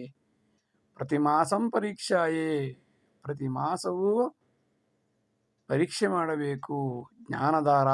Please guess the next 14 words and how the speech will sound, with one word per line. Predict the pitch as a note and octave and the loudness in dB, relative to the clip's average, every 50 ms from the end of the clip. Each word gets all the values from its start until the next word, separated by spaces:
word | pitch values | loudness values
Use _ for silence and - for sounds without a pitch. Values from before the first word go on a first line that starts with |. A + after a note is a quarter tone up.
| D3 E3 D#3 | 4 2 0
ನಿರಂತರಂ, | C#3 D3 D#3+ E3 D#3 D3+ - D3 C#3+ C#3 C#3 C#3 C#3 C3+ B2+ A#2+ A2+ A2 _ _ _ _ _ _ _ _ _ _ _ _ - | 0 -2 -2 -2 -4 -6 -6 -4 -2 0 0 0 0 0 -2 -4 -8 -10 _ _ _ _ _ _ _ _ _ _ _ _ -8
ಜ್ಞಾನದ | C3 B2 B2 B2 C3+ D#3 D#3+ D#3+ D3+ C#3+ D3 C3 B2+ - | -6 -2 0 2 4 4 4 2 2 0 0 -2 -2 -2
ಪ್ರವಾಹವು | B2+ B2+ C#3 D3+ D#3 D#3 C#3+ D3 D3 D3 D3 D3 D#3+ F3+ G3+ A#3 D#4+ - _ _ _ _ _ _ _ _ _ _ _ _ _ _ _ - | -2 0 2 4 4 4 6 4 4 2 2 0 0 0 -2 -2 -4 -6 _ _ _ _ _ _ _ _ _ _ _ _ _ _ _ -2
ಕೆಲವು | - C3+ C#3 D3+ D#3+ D#3+ E3 E3 D#3+ D#3 D#3 D#3 D3 | 0 2 4 6 6 6 6 4 2 2 2 2 2
ದಿವಸಗಳಿಗೆ | C#3 D#3 F3 F3+ C#3+ F#3 F3 F3 E3 D#3+ D#3 D#3+ D3+ C#3+ D3 | 2 2 2 2 2 2 2 2 2 0 -2 -2 -2 -2 0
ಮಾತ್ರ | D#3+ F3 E3+ - E3 D#3 | 0 -2 -2 -2 -4 -4
ಸೀಮಿತ | C#3 - D3+ D3+ D#3 D#3 D3+ D3+ C#3+ C#3+ C#3+ | -2 -2 -4 -2 -2 -4 -4 -4 -4 -4 -2
ಅಲ್ಲ, | C#3+ C#3+ D3+ D#3+ F3 F#3+ G#3 A3 - - - - _ _ _ | -2 -2 0 0 0 0 -2 -4 -6 -12 -20 -20 _ _ _
ಅದು | - - C3 C3 B2+ B2+ | -10 -8 -6 -6 -6 -4
ನಿರಂತರವಾದದ್ದು. | B2+ B2+ D#3 F#3+ G3 F#3+ F3+ E3+ E3 D#3+ D3+ D3+ D#3 D3 C#3+ C#3+ C#3 C#3 C3+ C3 C3+ C3+ - - C#3 C3+ C3+ C3 B2+ B2 A#2+ A2+ - _ _ _ _ _ _ - | -2 0 0 0 0 -2 -4 -4 -6 -6 -8 -6 -6 -4 -4 -4 -4 -4 -4 -6 -8 -8 -8 -6 -4 -4 -4 -4 -4 -6 -10 -12 -16 _ _ _ _ _ _ -2
ಹಾಗಾಗಿ | - C3 C#3 C#3 C3 C3+ C3 C3 B2+ B2 A#2+ A#2 B2 B2+ B2 | 2 2 4 4 4 4 4 4 2 0 -2 -6 -6 -6 -6
ಅದರ | B2 B2+ B2+ A#2+ - C3 | -6 -6 -8 -6 -4 -4
ಪರೀಕ್ಷೆ | B2+ C#3+ D3 C#3 - - - C#3+ D3 D#3+ F#3 G3+ B3+ - _ _ _ _ _ _ _ - | -2 -2 -4 -6 -8 -6 -4 -2 0 0 0 0 -2 -6 _ _ _ _ _ _ _ -16
ನಡೆಯುತ್ತಿರಬೇಕು. | A#3+ G3 B2 A#2 B2 D3 E3 D#3+ C#3 - - D#3 D#3 D3 C3+ C#3 C#3 C#3 C#3 C#3 - D3 C#3 | -10 -8 -4 -2 0 2 2 0 -2 -4 -4 -2 -2 -2 -2 -2 -2 -2 -4 -6 -6 -4 -2